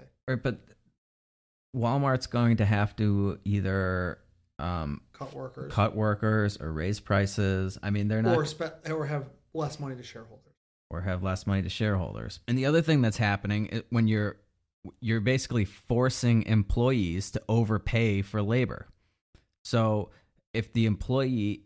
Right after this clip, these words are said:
Speaker 1: if the employer i-, is overpaying for labor, that means he has, he now has less money to put back into the business and grow his, his business to a point where he could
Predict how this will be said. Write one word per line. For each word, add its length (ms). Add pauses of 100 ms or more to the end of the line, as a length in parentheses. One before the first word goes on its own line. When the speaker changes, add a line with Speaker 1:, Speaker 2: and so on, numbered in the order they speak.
Speaker 1:
if 120
the 120
employer 640
i-, 260
is 220
overpaying 720
for 160
labor, 400 (220)
that 120
means 220
he 120
has, 220
he 140
now 220
has 260
less 380
money 480 (280)
to 640 (920)
put 220
back 280
into 240
the 80
business 480
and 220
grow 720
his, 340
his 260
business 520
to 140
a 60
point 300
where 140
he 160
could 340